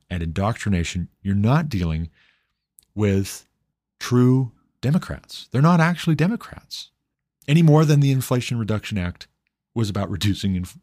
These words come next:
inflation. It wasn't about reducing inflation. It was about getting and securing power, pretending it virtue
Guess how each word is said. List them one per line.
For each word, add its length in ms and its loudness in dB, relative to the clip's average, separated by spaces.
inflation. 480 -2
It 60 0
wasn't 240 4
about 240 4
reducing 340 2
inflation. 460 0
It 60 0
was 100 4
about 240 2
getting 480 2
and 120 -4
securing 580 0
power, 460 -6
pretending 460 2
it 100 0
virtue 560 0